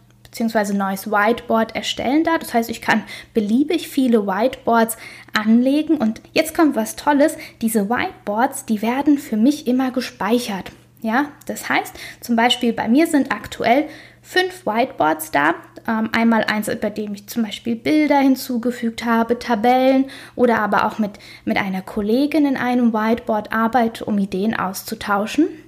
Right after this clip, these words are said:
Und solange ich keines dieser Boards schließe, und zwar hat jedes Board am rechten Eck ein Ecl-, Eclipse-Menü. Das sind übrigens einfach die Button mit den drei Punkten.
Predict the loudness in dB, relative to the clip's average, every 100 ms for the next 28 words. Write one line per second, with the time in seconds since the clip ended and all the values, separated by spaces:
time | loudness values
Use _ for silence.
0 | 0 0 2 2 4 4 4 2 0 -14
1 | -16 -6 0 4 4 2 0 0 0 0
2 | 0 2 0 -2 -12 -20 -10 -2 0 0
3 | 0 -4 -4 -4 2 2 2 -2 2 2
4 | 2 0 0 2 2 0 -4 -2 0 0
5 | 0 -4 -4 0 0 0 -8 -2 0 0
6 | -2 -8 -8 -8 -4 -4 -4 0 4 4
7 | 4 -2 -4 0 0 0 2 2 2 0
8 | -2 -2 -2 0 0 2 0 -2 -14 -4
9 | -4 0 2 2 0 -2 -2 -2 -2 -2
10 | -2 -2